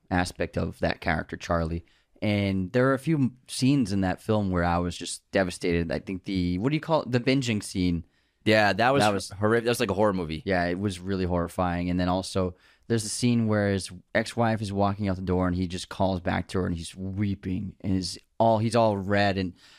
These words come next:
Speaker 1: he's just so raw, and he poured so much emotion into it, and I, I was just heartbroken the whole film.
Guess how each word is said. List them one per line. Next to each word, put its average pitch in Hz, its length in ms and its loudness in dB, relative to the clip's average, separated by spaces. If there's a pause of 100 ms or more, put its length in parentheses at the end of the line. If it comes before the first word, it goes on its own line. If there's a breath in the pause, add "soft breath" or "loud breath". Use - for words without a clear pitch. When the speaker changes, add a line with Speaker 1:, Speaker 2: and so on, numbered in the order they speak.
(220 soft breath)
Speaker 1:
he's 117 160 -2
just 123 200 -2
so 135 280 2
raw, 104 720 2
and 90 640 -2 (160)
he 120 140 -2 (200)
poured 120 380 2
so - 140 -4
much 104 220 0
emotion 92 380 -2
into 90 320 -2
it, 90 180 -2
and 85 240 -4 (520 soft breath)
I, - 100 -12 (200)
I 104 180 2
was 107 160 0
just - 360 -8 (460)
heartbroken 90 800 -2
the - 100 -8
whole 95 180 0
film. 85 480 -2